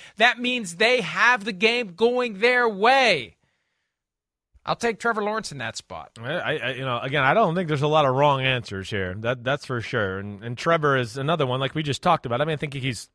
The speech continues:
Speaker 2: he's on the trajectory to, you know, that stratosphere of the guys we're talking about here as it looks right now. Um, whoo, man. All right.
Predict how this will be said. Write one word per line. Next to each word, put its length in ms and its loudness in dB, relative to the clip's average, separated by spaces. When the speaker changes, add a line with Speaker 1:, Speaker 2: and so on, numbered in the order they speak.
Speaker 2:
he's 260 0
on 160 4
the 80 0
trajectory 840 -2
to, 260 -2
you 80 -6
know, 360 -2
that 300 4
stratosphere 680 2
of 60 0
the 80 -4
guys 340 2
we're 80 -4
talking 400 0
about 280 -4
here 160 -2
as 160 -2
it 100 -6
looks 280 -4
right 240 0
now. 380 -4
Um, 440 0
whoo, 360 6
man. 500 0
All 120 4
right. 260 4